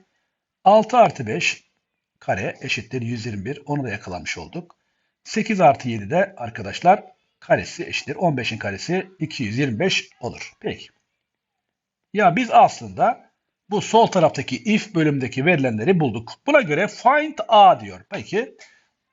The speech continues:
neydi artık formülümüz, yol haritamız? A artı B'nin karesi. Demek ki dört artı dokuzun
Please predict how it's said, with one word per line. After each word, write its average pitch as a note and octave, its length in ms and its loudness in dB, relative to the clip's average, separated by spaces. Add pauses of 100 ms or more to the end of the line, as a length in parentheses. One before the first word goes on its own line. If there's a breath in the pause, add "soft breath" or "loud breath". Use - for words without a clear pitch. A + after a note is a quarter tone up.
(120)
neydi A3+ 460 0
artık C#3+ 380 0
formülümüz, C3+ 540 -2
yol C#3+ 120 -2
haritamız? E3 460 -6
A F#3+ 100 8
artı A#2 300 2
B'nin D3+ 220 -6
karesi. A#2 400 -6
Demek C3+ 280 -2
ki G2+ 160 -8
dört F#3+ 340 2
artı A#2 360 0
dokuzun A#2+ 600 -8